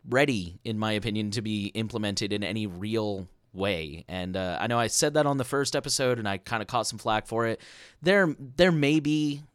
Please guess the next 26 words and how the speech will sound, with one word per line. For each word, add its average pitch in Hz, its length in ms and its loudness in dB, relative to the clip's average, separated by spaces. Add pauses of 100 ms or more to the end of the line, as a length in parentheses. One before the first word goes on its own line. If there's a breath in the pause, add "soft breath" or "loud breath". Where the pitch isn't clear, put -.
times 131 460 2
in 123 80 -2
the 117 60 -2
future, 120 540 -2
maybe, 117 680 -2 (380)
where 117 380 4
we 120 200 -2
can 120 160 -4
somewhat 139 520 2
hand 131 260 -4
over 127 260 0
some, 117 420 -4
some 117 220 -6
stuff 117 240 -2
to - 120 -8
A 113 140 0
I. 107 300 2 (640 soft breath)
I 107 60 2
certainly 139 380 2
don't 120 200 0
think 117 180 -4
that 110 100 -2
it 107 60 -4
should 110 120 -6
be 107 140 -2
completely 143 640 0